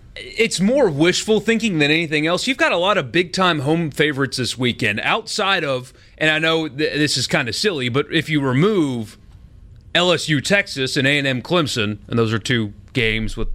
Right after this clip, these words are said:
high-profile brands playing each other, I get it. Not a whole lot of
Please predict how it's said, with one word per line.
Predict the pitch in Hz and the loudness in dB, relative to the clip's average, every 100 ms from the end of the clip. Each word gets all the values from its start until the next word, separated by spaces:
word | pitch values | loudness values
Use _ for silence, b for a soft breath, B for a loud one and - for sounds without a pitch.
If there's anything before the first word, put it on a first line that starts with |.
| - | -2
high-profile | 117 113 131 113 113 101 104 | -2 -2 -4 -2 -2 -2 0
brands | 165 160 151 135 | 2 2 0 0
playing | 156 147 135 | 0 0 0
each | 127 143 | -2 0
other, | 123 117 | 0 0
I | 120 | 0
get | 120 175 | 0 -2
it. | 120 - b b b b b b - - - | -4 -10 b b b b b b -20 -20 -8
Not | 147 220 294 | 0 0 0
a | |
whole | 196 247 220 | -2 -2 0
lot | 214 202 | 0 0
of | 156 127 - | -4 -10 -18